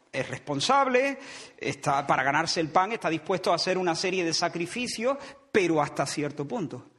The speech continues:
Jesús dice: "Si ves venir al lobo". De hecho, no sé dónde leí que había una, eh, se prescribía,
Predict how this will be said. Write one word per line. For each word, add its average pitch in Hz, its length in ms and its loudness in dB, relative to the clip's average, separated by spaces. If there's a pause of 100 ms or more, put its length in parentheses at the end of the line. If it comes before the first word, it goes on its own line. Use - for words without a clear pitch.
(160)
Jesús 160 280 -2
dice: 160 260 -2
"Si 139 160 -4
ves 139 160 -2
venir 147 280 -2
al 156 100 0
lobo". 156 260 -4 (800)
De 151 80 2
hecho, 190 260 0 (180)
no 170 140 -4
sé 196 140 -4
dónde 185 260 -2
leí 160 460 -2 (420)
que 156 120 0
había 165 260 2
una, 151 420 0 (1500)
eh, - 180 -14
se 170 200 2
prescribía, 175 720 0